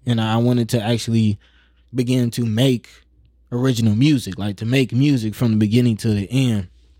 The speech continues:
Um, and when I came back from college, um, I linked up with a producer. Shout out to my man Classic, uh, James McMillan. You might know him. Very, very talented drummer. Um, a cat I knew from back in high school. We went to North together. Um, sorry, I don't know if that's my phone, but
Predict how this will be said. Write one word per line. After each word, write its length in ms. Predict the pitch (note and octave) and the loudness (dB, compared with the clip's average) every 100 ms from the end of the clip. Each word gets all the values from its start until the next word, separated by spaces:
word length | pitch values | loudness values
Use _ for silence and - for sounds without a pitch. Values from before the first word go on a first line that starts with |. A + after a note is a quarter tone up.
| _ _ _ _ _ - | _ _ _ _ _ -4
Um, 180 | C#3 B2 | 0 2
and 80 | B2 | 2
when 120 | A#2+ | 0
I 100 | A#2 | -2
came 320 | A2 D#3+ C3+ | 0 0 0
back 220 | A#2+ C#3 D3 | 2 0 0
from 180 | B2 | -6
college, 560 | G#2+ C3+ C#3 B2 G2+ - - - - _ - | -4 -2 0 0 -2 -6 -20 -20 -20 _ -8
um, 220 | - B2 | -2 0
I 80 | A#2 | 2
linked 320 | A#2 C3+ B2+ | 2 2 2
up 160 | C3 A#2+ | 0 2
with 140 | A#2+ | 0
a 40 | A2+ | 0
producer. 640 | B2 A2+ C#3 C3+ A#2+ G#2 - - _ | 0 2 0 0 -2 -2 -6 -20 _
Shout 240 | - C3+ | -2 0
out 100 | B2 | 0
to 80 | B2 | 0
my 100 | B2+ | 0
man 200 | B2 A#2+ | 2 0
Classic, 580 | - A#2 A#2 - A#2+ - | 0 0 0 0 -2 -2
uh, 160 | A#2 A2 | -4 -2
James 380 | A2 B2 A2+ | 0 0 0
McMillan. 640 | A2 A#2+ A2+ A#2 A2+ A2+ A2 | 2 2 4 4 4 2 0
You 80 | A#2 | 2
might 200 | A2+ A2 | 4 4
know 300 | A2+ A#2 A2+ | 4 2 2
him. 120 | G#2+ G2+ | 0 -2
Very, 340 | G2+ B2+ A#2+ | 0 2 2
very 260 | A2 A#2+ A2+ | 0 2 2
talented 440 | C3+ A#2 A2 A2+ | 0 0 -2 0
drummer. 400 | A2 A2+ A2 G#2+ - - _ | 2 2 2 0 -4 -20 _
Um, 220 | - A#2 G#2+ | -4 -2 0
a 60 | |
cat 200 | G#2+ C#3+ | 0 0
I 100 | B2 | 0
knew 200 | A2+ B2+ | 2 2
from 240 | A#2+ A#2+ G#2 | 2 0 2
back 180 | A#2 A2+ | 0 0
in 60 | |
high 160 | A2 D#3 | 0 0
school. 220 | - A2+ | 0 2
We 80 | A2 | 2
went 180 | A#2 A#2 | 2 0
to 80 | A2 | 2
North 220 | C3+ B2 | 2 0
together. 480 | G2+ G#2+ G2+ F#2+ F#2 _ _ _ | 0 0 2 0 -2 _ _ _
Um, 380 | - A2+ G#2 F#2 - - _ | -2 0 0 -2 -8 -20 _
sorry, 220 | - - | -6 -4
I 60 | F#2 | -2
don't 180 | G#2+ G#2 | 0 2
know 120 | G2 | 0
if 40 | |
that's 180 | F#2+ G2 | 0 -2
my 100 | F#2 | -2
phone, 280 | F2 G2 F#2+ | -2 -4 -2
but 200 | G2+ F2 | 0 -2